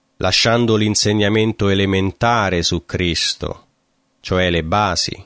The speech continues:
gli elementi basilari dell'Evangelo di Cristo, tendiamo alla perfezione o alla maturità,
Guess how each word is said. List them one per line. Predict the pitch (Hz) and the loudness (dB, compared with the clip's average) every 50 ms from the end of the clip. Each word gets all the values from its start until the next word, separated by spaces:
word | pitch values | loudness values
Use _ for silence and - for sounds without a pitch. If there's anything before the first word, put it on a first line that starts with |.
| _ _ _ _ _ _ _ | _ _ _ _ _ _ _
gli | - 90 | -4 -2
elementi | 92 92 92 92 95 95 92 90 - 92 90 80 | 0 0 0 0 0 0 -2 -2 -2 -4 -4 -2
basilari | 80 87 87 87 - 90 90 92 101 107 101 90 82 80 | 0 0 0 0 0 0 0 0 0 0 0 0 0 0
dell'Evangelo | 80 80 78 80 76 80 80 80 80 - 85 80 78 76 | 0 0 0 0 0 -2 -2 -2 -2 -2 -2 0 0 -2
di | 76 76 73 | -2 -4 -6
Cristo, | - - 82 76 69 - - - - - - - - _ _ _ _ _ _ _ _ _ _ | -6 -4 -4 -4 -2 -4 -4 -6 -8 -10 -14 -14 -16 _ _ _ _ _ _ _ _ _ _
tendiamo | - 101 98 95 95 92 82 95 95 95 95 95 98 98 98 92 92 90 | -2 -2 0 0 0 0 0 0 2 2 2 2 0 0 0 0 0 0
alla | 90 87 85 85 - | 0 0 0 -2 -2
perfezione | - 90 85 - 82 - - - 82 - - - - - 98 98 101 98 90 80 73 71 69 - - - _ _ _ _ _ _ _ _ _ _ _ | -2 -2 -2 -4 -4 -6 -6 -6 -6 -4 -2 -4 -2 -2 0 0 0 0 -2 -2 -4 -4 -6 -8 -10 -12 _ _ _ _ _ _ _ _ _ _ _
o | - 76 | -4 -2
alla | 82 85 85 80 | 0 0 0 0
maturità, | 80 78 78 80 - 80 78 78 76 - - 92 90 80 82 - | -2 -2 -4 -4 -4 -4 -4 -4 -4 -4 -2 -4 -4 -4 -6 -12